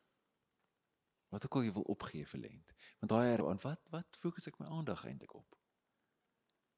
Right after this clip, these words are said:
En dan hoef jy nie op 'n Sondag te vas nie. Sondag is opstaan en kry af op 'n Sondag. Die res van die week moet jy vas. So ek wil jou uitnooi om my practice te doen. Dis goed.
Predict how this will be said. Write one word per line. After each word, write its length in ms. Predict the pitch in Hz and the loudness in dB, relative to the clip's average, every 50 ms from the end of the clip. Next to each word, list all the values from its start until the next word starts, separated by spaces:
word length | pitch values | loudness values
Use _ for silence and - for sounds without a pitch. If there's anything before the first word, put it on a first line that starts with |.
| _ - _ _ _ _ _ _ _ _ _ | _ -20 _ _ _ _ _ _ _ _ _
En 140 | - 98 107 | 0 0 2
dan 80 | - 117 | 2 0
hoef 80 | 120 | 2
jy 80 | 127 151 | 2 0
nie 80 | 143 | 0
op 60 | - 120 | 0 -2
'n 80 | - | 0
Sondag 340 | - 104 101 92 82 80 - | 2 2 2 2 2 0 -2
te 120 | - 85 - | -4 -8 -6
vas 240 | - 76 67 - - | -4 -4 -4 -4 -6
nie. 100 | 71 71 | -6 -6
Sondag 300 | - - 110 110 107 101 | -4 -4 -2 -2 0 -2
is 100 | 92 - | 0 -2
opstaan 380 | 82 - - - 85 80 76 69 | -2 -4 -4 -4 -4 -2 -2 -4
en 80 | - | -4
kry 160 | - 92 82 | -2 -2 -2
af 260 | - - - - - - | 0 -2 -4 -4 -6 -10
op 120 | - - | -10 -8
'n 100 | - - | -8 -8
Sondag. 460 | - - 53 - - - - - - _ _ _ _ _ _ _ _ _ _ _ _ _ _ _ _ _ _ _ _ _ _ - | -8 -8 -10 -12 -14 -16 -18 -20 -20 _ _ _ _ _ _ _ _ _ _ _ _ _ _ _ _ _ _ _ _ _ _ -8
Die 80 | 82 | -4
res 120 | 80 73 - | -4 -2 0
van 100 | 90 87 | 2 2
die 40 | 80 | 2
week 200 | 76 71 71 - - | 2 0 -2 -4 -8
moet 120 | 73 - | -14 -14
jy 100 | - - - - | -14 -18 -14 -14
vas. 360 | - - - - - - - _ _ _ _ _ _ _ _ _ _ _ _ _ - | -14 -12 -12 -12 -14 -14 -16 _ _ _ _ _ _ _ _ _ _ _ _ _ -8
So 40 | 110 | -4
ek 60 | 120 | -4
wil 60 | 139 | -2
jou 100 | - - 135 | 0 0 0
uitnooi 260 | 151 - - 95 85 | 0 2 2 2 2
om 60 | 82 82 | 2 0
my 80 | 80 | -2
practice 460 | - - 87 80 - - - - - | 0 -2 -2 -2 -2 -4 -8 -8 -6
te 80 | - - | -8 -8
doen. 220 | - - 50 - 82 - - - - 95 | -10 -10 -12 -12 -16 -20 -20 -12 -4 -2
Dis 160 | 98 95 - - | -2 -2 -2 -4
goed. 320 | - - - _ - | -6 -10 -12 _ -20